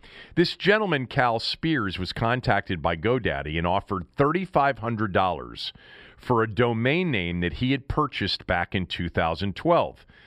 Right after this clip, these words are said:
That domain name, washington football dot com. He's quoted in this story. He said, "I bought a series of college football domains back then.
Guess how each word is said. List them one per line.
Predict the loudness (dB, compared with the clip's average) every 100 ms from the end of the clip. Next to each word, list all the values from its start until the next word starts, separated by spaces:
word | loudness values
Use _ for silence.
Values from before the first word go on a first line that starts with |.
| -20 0
That | 0 2
domain | 2 2 2 0 0
name, | 0 0 -2 -6 _ -8
washington | 0 0 0 -2 -2 -2 -4
football | -4 -4 -2 -2 -2 -4 -10 _ -8
dot | -2 -2 -2
com. | 0 0 0 -4 -12 _ _ -20 -20 -20 -4
He's | -2 -2
quoted | 2 4 4 2
in | 0
this | -2
story. | -2 -2 0 0 0 -4 -10 _
He | -8
said, | -2 2
"I | 2
bought | 4 2 2
a |
series | 0 0 0 0 -2
of | -4
college | 2 2 4 0 -4
football | -4 0 2 2
domains | 2 0 0 -2 -2
back | 0 0 2
then. | 0 2 0